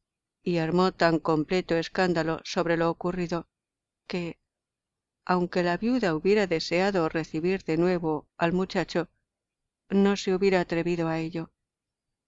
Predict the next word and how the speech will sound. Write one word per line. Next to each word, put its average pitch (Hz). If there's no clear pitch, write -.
Dicen 190